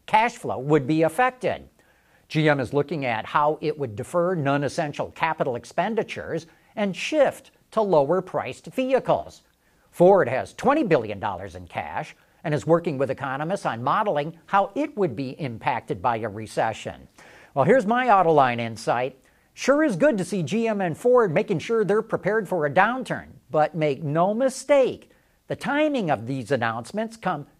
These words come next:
just as they're sitting down to negotiate a new labor contract with the U A W, and doomsday scenarios will only help their negotiating positions.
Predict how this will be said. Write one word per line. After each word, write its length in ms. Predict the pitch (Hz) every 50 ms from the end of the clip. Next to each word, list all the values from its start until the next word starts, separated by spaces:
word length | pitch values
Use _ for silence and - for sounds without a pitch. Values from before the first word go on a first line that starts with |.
| _ _ _
just 400 | - - 285 269 277 - - -
as 140 | 220 208 170
they're 140 | - 196 175
sitting 360 | 175 - - 208 185 202 190
down 280 | 175 190 185 185 190 180
to 120 | - 185
negotiate 720 | 175 175 160 143 220 247 247 233 - - 120 117 123 - -
a 60 | - 160
new 220 | 180 208 190 175
labor 320 | 175 220 269 294 233 240
contract 600 | 180 - 156 135 120 123 - - 165 139 - -
with 100 | 165 151
the 60 | 117 156
U 180 | 156 156 151
A 80 | 147 135
W, 640 | 127 185 214 240 214 220 147 131 127 127 151 170 170 - _ _ _ _ _ _ _ _ _ -
and 300 | 120 117 113 120 120 113
doomsday 640 | - 262 302 311 294 285 247 165 - 185 147 127 127
scenarios 920 | 120 - - 147 120 120 117 107 101 98 101 110 127 147 185 208 - - _ _ _ _
will 160 | - 160 156 -
only 280 | - 180 175 156 131 123
help 420 | 127 220 254 226 120 - - - _ _ _ _ _ _ _ -
their 100 | 151 123
negotiating 840 | 120 120 110 98 120 104 107 - - 120 98 101 98 113 127 143
positions. 840 | - 160 143 110 131 123 127 - - - - 69 - _ - -